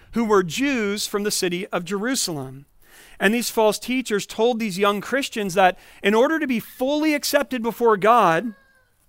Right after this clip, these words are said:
and in order to truly belong to God's family,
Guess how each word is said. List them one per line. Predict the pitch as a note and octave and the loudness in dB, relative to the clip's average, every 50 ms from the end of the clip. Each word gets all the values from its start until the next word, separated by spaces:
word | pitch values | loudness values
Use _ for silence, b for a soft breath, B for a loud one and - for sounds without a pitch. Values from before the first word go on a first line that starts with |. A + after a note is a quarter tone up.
| _ _ - - | _ _ -8 -4
and | A3 A3 A3+ | 0 0 2
in | A3+ | 4
order | A#3+ C4 C4+ C4+ | 4 2 2 2
to | B3+ - | -2 -4
truly | - - - - A#3+ C#4 D4 C#4 D4+ | -6 -6 -8 -6 -4 -2 -2 0 0
belong | D4 A3+ A#3+ A#3+ A3+ A#3 B3 B3 B3 | 2 2 2 4 4 4 4 2 0
to | - A3+ | -2 2
God's | F#3+ G#3 G3 F#3+ F#3 - | 4 6 6 6 4 2
family, | - - A3 A#3 A#3+ A3 G3 F3+ F3 F#3 | -6 -4 -4 -2 -2 -2 -2 -2 -2 -4